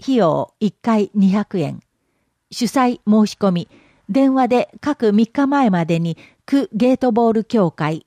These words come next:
松永、零八零一零二八三七一八へ、各日先着十名。次、フォークダンス初心者教室。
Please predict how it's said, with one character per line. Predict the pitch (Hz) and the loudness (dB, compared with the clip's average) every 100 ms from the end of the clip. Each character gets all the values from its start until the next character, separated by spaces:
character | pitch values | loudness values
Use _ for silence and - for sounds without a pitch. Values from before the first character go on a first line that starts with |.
| - | -4
松 | 185 - 226 | -4 0 -2
永、 | 160 135 - _ _ _ - | -2 -4 -12 _ _ _ -4
零 | 202 277 | 0 0
八 | 247 262 - | 0 -4 -4
零 | 170 196 151 - _ | 0 0 0 -6 _
一 | 208 - 254 | -6 -4 0
零 | 262 175 | 2 2
二 | 175 196 | 2 0
八 | 175 185 - - - | -2 -6 -8 -14 -8
三 | - 240 | -2 2
七 | 233 226 156 | 2 0 0
一 | 165 - | -4 -2
八 | 196 175 - 156 | -4 -4 -8 -10
へ、 | 131 _ _ _ _ _ | -10 _ _ _ _ _
各 | - 269 226 | -4 -2 -2
日 | 165 - | -4 -10
先 | - 226 | -2 0
着 | 214 202 190 170 | 0 -2 -2 -4
十 | 160 226 | 0 0
名。 | 147 139 127 - _ _ _ _ _ _ _ _ | 2 -2 -6 -10 _ _ _ _ _ _ _ _
次、 | - 190 185 - _ _ | -2 -2 -2 -6 _ _
フ | - 302 | -4 -2
ォ | |
ー | 320 | 0
ク | 311 | -2
ダ | 294 | 0
ン | 254 | 0
ス | - 175 - | -2 -8 -6
初 | 190 196 | -2 -2
心 | - 247 | 0 -2
者 | - 214 | 0 -4
教 | - 185 | 0 -2
室。 | 147 - - | -2 -10 -14